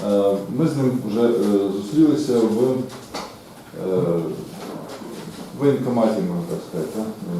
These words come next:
е, Деснянського району. Там формувалися, чи так,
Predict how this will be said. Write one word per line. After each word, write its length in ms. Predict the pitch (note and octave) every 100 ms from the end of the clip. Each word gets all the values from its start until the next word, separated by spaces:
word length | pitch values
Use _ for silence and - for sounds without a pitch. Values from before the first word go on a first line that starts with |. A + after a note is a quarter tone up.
| E2+ - - - - - - - - - - - - - - - - - - -
е, 60 | F2+ F2
Деснянського 720 | G#2 B2+ A#2+ B2 - B2 A#2+
району. 580 | C3 A2+ G2 F2+ F2 E2+ E2 - - -
Там 240 | B2+ B2+ G2+ - - -
формувалися, 1000 | A2+ A2 A2 A2 A2 G2+ - - F#2+ F#2 F2+ - -
чи 120 | F2+ F2 - -
так, 120 | -